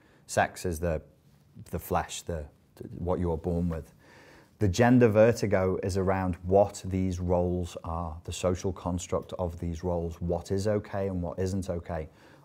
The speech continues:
Under these circumstances, the rates of narcissistic abuse flourish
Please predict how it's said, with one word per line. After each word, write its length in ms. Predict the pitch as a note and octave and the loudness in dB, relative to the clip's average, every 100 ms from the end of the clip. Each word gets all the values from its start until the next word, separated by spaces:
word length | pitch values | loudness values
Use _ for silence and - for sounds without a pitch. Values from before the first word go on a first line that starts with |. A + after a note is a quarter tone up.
| - | 0
Under 320 | G2+ A2 A2+ | 6 6 6
these 320 | G2+ G#2 G#2+ - | 4 4 2 2
circumstances, 1000 | G2+ G#2 G#2 F#2+ F#2 E2 - D#2+ E2+ | 2 2 0 -4 -2 -4 -4 -6 -6
the 100 | F2+ | -4
rates 460 | F2+ F2+ G2 G#2+ - | -2 2 2 0 -4
of 60 | G2 | -2
narcissistic 640 | F#2+ F#2 - F#2 - - | -2 -4 -6 -8 -8 -8
abuse 320 | E2 F#2+ F2+ | -4 -2 -4
flourish 640 | - G2 G2+ E2 F2 - | -2 4 4 4 -2 -10